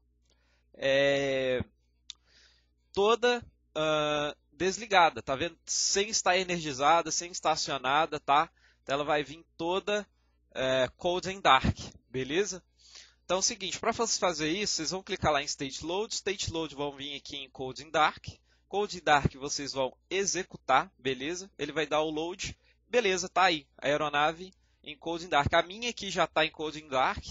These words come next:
tá? É, eu tô usando um preset que eu fiz, eu vou tá ensinando também nesse vídeo aqui.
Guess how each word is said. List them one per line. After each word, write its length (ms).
tá? 240
É, 140
eu 80
tô 140
usando 260
um 40
preset 600
que 140
eu 100
fiz, 260
eu 60
vou 100
tá 160
ensinando 380
também 260
nesse 480
vídeo 380
aqui. 320